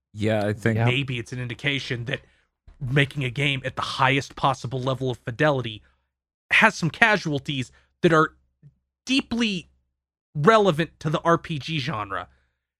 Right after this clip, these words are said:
Speaker 3: And again, like, Final Fa-, I lo-, like, Final Fantasy cast, that's an enormous part of it. Even Final Fantasy thirteen, which I played after this year for the first time, after sixteen. And that game is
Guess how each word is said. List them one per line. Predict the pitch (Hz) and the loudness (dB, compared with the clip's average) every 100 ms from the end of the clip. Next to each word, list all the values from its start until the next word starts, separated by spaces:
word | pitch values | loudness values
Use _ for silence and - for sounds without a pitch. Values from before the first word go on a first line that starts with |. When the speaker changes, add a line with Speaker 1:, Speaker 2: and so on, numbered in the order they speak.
| - | -2
Speaker 3:
And | 208 | 0
again, | 202 226 226 135 _ - | 2 2 0 0 _ 0
like, | 214 208 - | 2 2 -2
Final | - 233 220 | -2 0 0
Fa-, | - | 2
I | 208 | 2
lo-, | 208 190 - | 4 4 4
like, | 202 202 | 4 2
Final | - 220 220 | 2 2 2
Fantasy | 220 220 - - | -2 -4 -6 -10
cast, | - - 220 190 - | -4 2 4 2 -2
that's | 175 | -4
an | 180 | -2
enormous | 185 180 185 202 214 196 | -2 0 2 2 2 0
part | - - 208 190 | -4 2 4 4
of | |
it. | 143 | 0
Even | 190 262 | -4 -2
Final | 262 277 | 2 2
Fantasy | 262 254 247 240 | 2 0 -2 -4
thirteen, | 240 226 254 214 | -4 -4 -4 -4
which | 170 | -2
I | 170 | -2
played | - 190 - | -2 -4 0
after | 175 190 - 208 196 190 _ | 4 4 4 0 0 -2 _
this | 151 208 - | 2 2 2
year | 220 | 0
for | 165 165 | 2 0
the | |
first | 151 175 - | -2 -2 0
time, | 170 135 - | 0 0 2
after | 151 160 - 175 156 147 _ _ _ _ _ | 2 2 0 2 2 -2 _ _ _ _ _
sixteen. | - 190 - - 135 101 95 _ _ _ _ _ _ _ _ - | -4 -2 -2 -8 -8 -8 -16 _ _ _ _ _ _ _ _ 2
And | 165 | 6
that | 175 220 | 6 4
game | 285 262 202 - _ - | 2 2 -2 -6 _ -4
is | 185 - | -4 -4